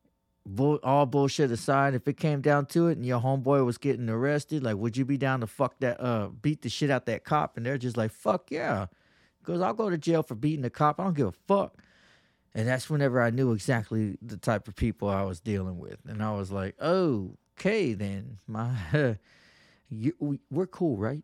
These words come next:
Like, you and I, you, you're not gonna fucking beat the shit out of me, right? 'Cause, I mean, I'm over here having drinks with you, and you over here having drinks with me, and, you know, we vibing." Anyways, uh,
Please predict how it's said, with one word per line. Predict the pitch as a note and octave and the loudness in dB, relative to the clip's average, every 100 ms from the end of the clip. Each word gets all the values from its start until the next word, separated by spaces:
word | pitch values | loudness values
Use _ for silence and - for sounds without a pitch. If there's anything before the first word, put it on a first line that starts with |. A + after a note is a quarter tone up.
| _ - | _ -4
Like, | G#2+ - | -2 0
you | D#3 | 2
and | D3+ | 2
I, | E3 E3 C#3 | 0 -4 -4
you, | B2+ - | -6 -6
you're | A#2+ C#3 | -6 -4
not | C#3 | -2
gonna | A#2 G2+ | -4 -4
fucking | - - - G2 - | -4 -6 -4 -8 -6
beat | C#3 - | -6 -6
the | A2 | -6
shit | - C3+ | 0 2
out | G#2+ | 2
of | G#2 | 0
me, | D3+ | -2
right? | G#2 A2 - | -2 -4 -4
'Cause, | - G#2+ F#2 | -2 -2 -2
I | - | -4
mean, | A2 G#2+ | -4 -2
I'm | C3+ | 0
over | C#3+ A2+ | 0 0
here | B2 | 0
having | A#2+ G#2+ | 0 0
drinks | G2 B2 A#2+ | 0 0 0
with | A2+ A2 | -4 0
you, | F3+ D#3+ | 2 2
and | A#2+ A#2+ | 2 0
you | D3+ | 0
over | C3+ C3 | 0 -2
here | C#3+ | -2
having | C#3+ C#3 B2+ | -2 -2 -2
drinks | E3 D3 | -2 -2
with | E3+ | -4
me, | F3 F#3+ D3 B2+ | -2 -2 -2 -6
and, | B2+ | -4
you | C#3 | -4
know, | B2+ | 0
we | E3+ | 2
vibing." | D3 D#3 D#3 A#2 A#2+ A2 - - - - - | 2 2 0 0 -4 -12 -18 -20 -20 -20 -2
Anyways, | C#3 B2 G#2+ G2+ G2+ - - _ - | 2 2 2 0 -2 -6 -20 _ -4
uh, | B2 | 2